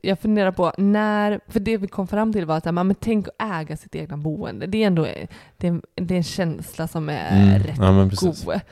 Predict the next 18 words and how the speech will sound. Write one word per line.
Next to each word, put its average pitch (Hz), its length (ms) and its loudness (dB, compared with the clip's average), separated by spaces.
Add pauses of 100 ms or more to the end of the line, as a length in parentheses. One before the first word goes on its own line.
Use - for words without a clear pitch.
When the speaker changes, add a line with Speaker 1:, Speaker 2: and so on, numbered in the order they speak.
Speaker 2:
Exakt. - 400 -8 (180)
Speaker 1:
Men 208 300 4 (320)
vart, 208 600 2
och, 220 140 4 (120)
och 233 120 2
det 240 320 -4 (100)
kom 202 200 -2
vi 175 140 0
fram 214 320 0
till 165 260 -2
att 160 160 -4
så 190 60 -6
här, 156 100 -2
har 208 240 2
man 226 160 2
tjugo, 190 360 0
tjugofem 165 320 -2
miljoner, 170 680 -2